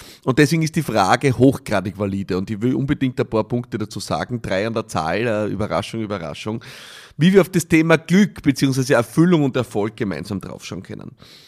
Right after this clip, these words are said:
Das eine ist, und das ist mir das Wichtigste, ist eine Erfahrung, die ich persönlich gemacht hab, äh,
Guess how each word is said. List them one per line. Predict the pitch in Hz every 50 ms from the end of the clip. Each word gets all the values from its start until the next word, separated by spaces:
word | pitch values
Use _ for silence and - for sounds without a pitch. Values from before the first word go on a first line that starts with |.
| - - - _ _ _ _ _ _ _ _ _
Das | - 165 170
eine | 151 127 127 160 196 220 214
ist, | 202 202 214 202 -
und | 180 151 156
das | 165 147 151
ist | 175 151
mir | 170 165 156
das | 156 127
Wichtigste, | 139 170 156 - 185 147 - - 147
ist | 143 135
eine | 143 131 135
Erfahrung, | 143 131 - 127 104 127 135 151 147
die | 135 143 151 160
ich | 156
persönlich | 156 147 131 - - 135 139 143 143 139
gemacht | - 131 120 107 95 104 - - - -
hab, | 143 143 143 -
äh, | - 123 127 123 123 123 120 117